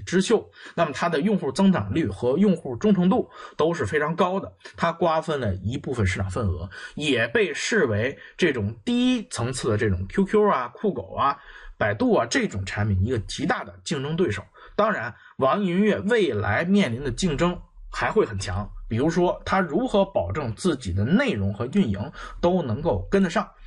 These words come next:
那么在和Q Q达成了战略合作之后，版权的短板终于补上之后，那么对于这种社区的维护、内容的维护，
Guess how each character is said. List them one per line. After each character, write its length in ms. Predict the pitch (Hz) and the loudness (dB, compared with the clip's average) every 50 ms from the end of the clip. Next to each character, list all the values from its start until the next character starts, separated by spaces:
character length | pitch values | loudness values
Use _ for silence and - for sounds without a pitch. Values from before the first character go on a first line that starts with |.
| - - - - | -18 -16 -14 -4
那 80 | - 233 | 0 2
么 120 | 233 208 | 4 4
在 240 | 196 233 240 208 175 | 2 2 0 0 -2
和 320 | 156 - 135 139 156 170 170 - - - - - | -2 -2 -2 0 0 -2 -2 -6 -14 -18 -16 -8
Q 180 | - - 220 214 | 0 2 4 4
Q 160 | 214 208 208 | 4 4 2
达 220 | 202 165 135 151 | 0 -2 -2 -2
成 160 | 170 - 185 165 | -2 -2 -2 -2
了 80 | 147 | 0
战 200 | 143 208 185 165 | 0 0 0 0
略 80 | 151 123 | -2 -4
合 200 | 107 92 127 143 | -6 -4 -4 -4
作 160 | 165 151 113 | -2 -2 -2
之 120 | - - | -2 -2
后， 300 | 180 185 - - - - - | -2 -2 -2 -4 -6 -6 -2
版 240 | - 143 131 120 107 | -2 0 0 -2 -2
权 140 | 95 165 | -2 0
的 100 | 202 233 | 0 0
短 220 | - - 143 156 170 | 2 2 2 0 0
板 180 | 139 104 98 95 | 0 -4 -6 -2
终 200 | - 175 175 185 | 0 2 2 4
于 40 | 185 | 2
补 180 | 180 - 101 | 0 -2 -4
上 180 | 92 117 101 95 | -2 0 0 0
之 100 | 92 151 | 0 0
后， 240 | 180 196 - - - - - - - | 0 0 0 -2 -4 -12 -20 -6 0
那 160 | 175 185 160 | 0 0 0
么 80 | 143 | 0
对 160 | 135 - 165 160 | -4 -4 -4 -2
于 40 | |
这 120 | 160 170 139 | -2 -2 -2
种 160 | 107 95 98 | -2 -2 -2
社 360 | - - - 247 214 175 143 | -2 -2 0 2 4 4 4
区 220 | - - - 247 226 | 2 0 -2 0 2
的 80 | 175 | 2
维 160 | 113 98 101 | 2 2 -2
护、 180 | 104 - - 135 135 | -2 -6 -10 -8 -2
内 240 | 156 214 277 247 175 | 0 0 2 2 0
容 120 | 123 101 | 0 0
的 100 | 98 90 | 0 0
维 140 | 87 98 104 | 0 -2 -4
护， 240 | 101 - - - | -4 -8 -10 -10